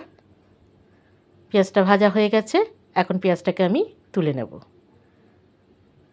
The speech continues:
এবার চলে এলাম, একটা টিফিন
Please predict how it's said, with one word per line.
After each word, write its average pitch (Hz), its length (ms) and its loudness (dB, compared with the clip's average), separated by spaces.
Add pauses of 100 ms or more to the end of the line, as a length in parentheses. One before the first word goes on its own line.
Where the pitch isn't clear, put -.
(120)
এবার 233 220 2
চলে 214 260 2
এলাম, 233 180 4 (2000)
একটা 202 200 0
টিফিন 220 240 0